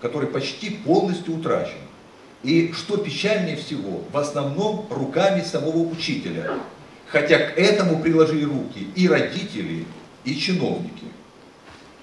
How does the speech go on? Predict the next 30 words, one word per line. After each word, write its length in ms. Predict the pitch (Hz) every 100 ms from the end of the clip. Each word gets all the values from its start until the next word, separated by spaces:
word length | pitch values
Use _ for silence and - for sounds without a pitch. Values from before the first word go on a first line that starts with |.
| -
Школа 600 | - - 175 156 156 156 - - - - - - - - - - - -
проходит 480 | 135 202 226 220
К 120 | - 160
В 80 |
Н. 220 | 127 78 - - - - - - - - - - - - - - -
У 60 |
нас 280 | 131 160 -
в 60 | -
школе 280 | - 180 170
очень 280 | 156 160 143
любят 320 | - 170 -
копировать 560 | - - 185 147 107 -
сегодня, 640 | 110 156 190 95 85 - 95
э, 200 | 98 -
то, 100 | 185
что 140 | 185
показывают 480 | - - 151 143 117
по 60 | 120
телевизору, 640 | 117 101 107 180 143 123 120
так 100 | 117
сказать, 240 | - 92
в 40 | 113
интернете 520 | 110 113 123 175 170
и 40 |
так 240 | - - -
далее. 200 | - - - -
Вот 160 | 123
показали 460 | 147 151 143 233 190
конкурс 400 | 185 180 170 -
красоты, 580 | 156 - 151 151 147